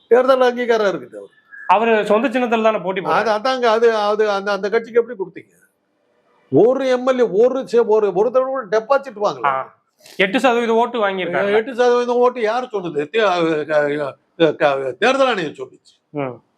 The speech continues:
Speaker 1: எட்டு சதவீதம் ஓட்டுங்கிறது வந்து, இப்ப நூத்தி முப்பது கோடி பேர் இருக்கிற இடத்துல எட்டு சதவீதம் ஓட்டு என்னன்னு கணக்கு போட்டு சொல்லுங்க பார்க்கலாம்.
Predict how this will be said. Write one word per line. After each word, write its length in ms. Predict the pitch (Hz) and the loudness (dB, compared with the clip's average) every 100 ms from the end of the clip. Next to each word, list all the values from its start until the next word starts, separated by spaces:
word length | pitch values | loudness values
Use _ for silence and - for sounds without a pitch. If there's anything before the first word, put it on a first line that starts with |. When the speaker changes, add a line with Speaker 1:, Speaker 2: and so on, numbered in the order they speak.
| _ _ _ _ _ _ _ _ - - - - | _ _ _ _ _ _ _ _ -20 -20 -18 -8
Speaker 1:
எட்டு 240 | 160 233 | 0 2
சதவீதம் 440 | 220 226 233 226 220 | 4 4 4 4 2
ஓட்டுங்கிறது 520 | 247 254 240 226 226 | 2 2 0 2 0
வந்து, 200 | 240 240 | 2 2
இப்ப 140 | 214 | 2
நூத்தி 400 | 208 196 208 240 | 0 0 -4 -6
முப்பது 300 | 220 208 202 | -2 0 2
கோடி 200 | 196 220 | 2 0
பேர் 220 | 202 208 | 0 -2
இருக்கிற 300 | 196 185 190 | -2 0 0
இடத்துல 300 | 196 214 220 | 0 -2 0
எட்டு 220 | 185 180 196 | 0 0 -4
சதவீதம் 440 | 196 190 185 185 | -2 0 0 2
ஓட்டு 220 | 208 214 | 0 0
என்னன்னு 300 | 175 175 185 | -4 -4 -8
கணக்கு 280 | 165 165 185 | -4 -4 -4
போட்டு 180 | - - | -18 -14
சொல்லுங்க 260 | 143 131 - | -16 -16 -18
பார்க்கலாம். 280 | - _ | -20 _